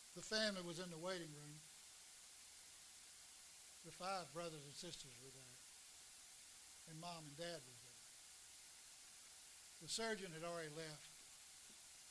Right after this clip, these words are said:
leaving the bad news that their daughter had not made it through surgery. They'd gone for a ty-, thyroid, a goiter, and she just did not wake up.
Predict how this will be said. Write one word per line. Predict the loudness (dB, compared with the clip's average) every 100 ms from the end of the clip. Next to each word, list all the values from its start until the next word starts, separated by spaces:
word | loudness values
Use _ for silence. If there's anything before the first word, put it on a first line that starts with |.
| -6 -6 -8 -6 -6 -6 0
leaving | 2 2 0
the | 2
bad | 6 6 4
news | 4 4 4 0
that | -4 -2
their | -2 4
daughter | 4 4 0
had | -2
not | -2 -2 -4 -8 -2
made | 0 0
it | -2 -6
through | -6 -6 -6 -8 -8 -8 -6
surgery. | -2 -2 -2 -6 -8 -8 -8 -8 -8 -8 -8 -8 -6 -6 -6 -6 -6 -6 -4
They'd | -4 0
gone | 0 0
for | -2 -2
a | 2
ty-, | 4 4 0 -6 -8 -8 -8 -2
thyroid, | 0 0 0 -2 -4 -8 -8 -8 -8 -8 -8 -8 -8 -6 -4 -4 -6
a | -6 0
goiter, | 2 2 0 -6 -8 -8 -8 -8 -8 -8 -6 -6 -6 -4
and |
she | -4 -2
just | 2 2 2 -2
did | -6
not | -4 -6
wake | -6 -6 -6
up. | -8